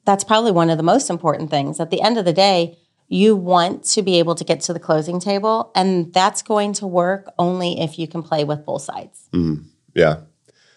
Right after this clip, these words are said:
Speaker 2: Um, do you wanna shout out anybody that you've seen, um, in your career that has been, you know, somebody that can do that really well?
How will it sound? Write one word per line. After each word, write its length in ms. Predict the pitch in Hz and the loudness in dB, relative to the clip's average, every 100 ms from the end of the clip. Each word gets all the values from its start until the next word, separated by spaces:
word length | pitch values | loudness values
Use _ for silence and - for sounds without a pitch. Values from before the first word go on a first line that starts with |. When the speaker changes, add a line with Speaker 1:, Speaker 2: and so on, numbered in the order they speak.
| _ | _
Speaker 2:
Um, 520 | - 95 87 82 95 - | 2 6 6 2 -4 -14
do 60 | - | 0
you 100 | 120 | 2
wanna 100 | 101 | 4
shout 260 | 95 92 | 4 6
out 140 | 98 95 | 6 4
anybody 680 | 95 92 95 95 92 95 - | 2 2 2 2 2 -2 -6
that 200 | 95 87 | -4 -2
you've 160 | 95 | 0
seen, 500 | - 95 95 98 104 104 127 - | 0 0 -2 -2 -6 -12 -20 -6
um, 480 | 87 87 85 85 | -2 0 -2 -6
in 140 | - 92 | -2 0
your 100 | 90 | 0
career 500 | - 90 90 92 92 | 0 2 4 4 4
that 300 | 87 85 - _ _ _ _ _ _ - | 2 0 -2 _ _ _ _ _ _ 0
has 180 | 101 87 | 0 2
been, 580 | 104 101 95 95 98 98 - _ - _ - | 4 4 4 2 -2 -8 -18 _ -20 _ -6
you 80 | |
know, 60 | 90 | -2
somebody 260 | - 107 98 | 2 4 6
that 120 | 92 | 4
can 160 | 95 | 0
do 120 | 87 95 | 0 2
that 160 | 87 | 2
really 460 | 92 87 92 95 95 | 0 -4 2 2 4
well? 420 | 90 87 87 107 | 2 2 0 -4